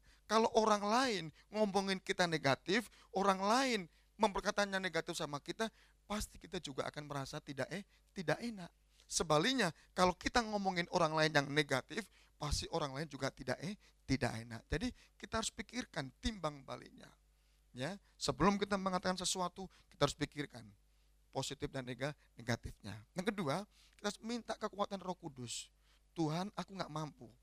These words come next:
Perkataanku ini perkataan yang mungkin banyak melukai orang, membuat orang kecewa. Aku minta,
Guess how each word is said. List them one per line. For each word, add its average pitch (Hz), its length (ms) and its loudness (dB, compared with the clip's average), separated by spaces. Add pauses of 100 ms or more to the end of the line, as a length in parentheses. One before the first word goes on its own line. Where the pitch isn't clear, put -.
(320)
Perkataanku 196 800 -12
ini 208 80 -12
perkataan 190 640 -16
yang 196 160 -12 (400)
mungkin 190 320 -6 (160)
banyak 208 400 -4
melukai 202 560 -4
orang, 190 320 -14 (400)
membuat 185 320 -2
orang 196 240 -2
kecewa. 190 560 -8 (240)
Aku 180 240 -6
minta, 185 480 -2